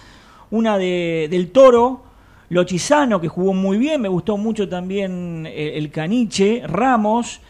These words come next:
Felizola en el medio maneja muy bien la pelota, es un volante mixto que tiene llegada,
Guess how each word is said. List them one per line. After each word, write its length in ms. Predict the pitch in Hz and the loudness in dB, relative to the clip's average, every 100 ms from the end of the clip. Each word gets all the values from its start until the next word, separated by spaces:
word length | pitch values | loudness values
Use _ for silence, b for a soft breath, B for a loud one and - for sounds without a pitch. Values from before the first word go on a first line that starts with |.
| b b b b | b b b b
Felizola 500 | - 170 175 - 220 | -8 -4 -4 -2 0
en 60 | 190 | 0
el 80 | 180 | -2
medio 460 | 208 208 175 160 147 | -2 0 -2 -2 -6
maneja 340 | 165 175 180 | -8 -8 -8
muy 100 | 170 | -8
bien 100 | 170 | -6
la 120 | 160 | -6
pelota, 720 | 160 214 269 262 185 202 190 | -2 2 4 2 0 -2 -2
es 120 | 170 | -4
un 60 | 165 | -6
volante 320 | 165 175 160 | -6 -6 -6
mixto 320 | 165 190 - | -6 -8 -6
que 80 | 151 | -8
tiene 200 | 151 160 | -8 -8
llegada, 840 | 143 165 226 247 240 233 226 220 | -6 -4 0 0 0 -2 -2 -6